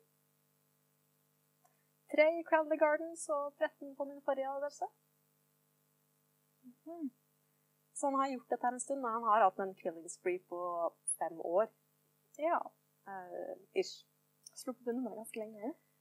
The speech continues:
Speaker 1: Ja, han har jo det, eh, og det er ganske utrolig, altså.
Speaker 2: Mhm.
Speaker 1: Eh, at han har klart det. Ja.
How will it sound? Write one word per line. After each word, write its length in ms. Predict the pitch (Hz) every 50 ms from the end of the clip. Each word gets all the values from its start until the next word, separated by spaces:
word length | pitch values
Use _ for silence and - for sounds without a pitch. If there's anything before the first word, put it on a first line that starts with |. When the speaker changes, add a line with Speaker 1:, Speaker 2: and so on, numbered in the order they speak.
| _ _ _ -
Speaker 1:
Ja, 40 | 277
han 100 | 320 320
har 200 | 285 262 208 220
jo 60 | 294
det, 160 | 311 294 311 311 285 -
eh, 400 | - 262 277 277 269 269 262 254
og 180 | - 262 220 202
det 100 | 180 -
er 100 | 190 -
ganske 280 | 494 539 - - - 349
utrolig, 260 | - 294 311 508 554
altså. 220 | 554 - - - - _ _
Speaker 2:
Mhm. 460 | _ 294 330 381 403 330 254 233 262 - _ _ _ _ _ _ _ _ _ _ _ _
Speaker 1:
Eh, 240 | 240 233 233 226 233
at 140 | 226 - -
han 100 | 262 262
har 100 | 269 262 -
klart 240 | - 214 226 233 _
det. 120 | - 262 392 - _ _ _ _ _ _ _ _ _ _ _ _ _ _ _ _ _ _ _ _ _ _ _ _ _ _ _ _ _ _ _ _ _ _ _ _ _ _ _ _ _ _ _ - _ _ _
Ja. 160 | - - -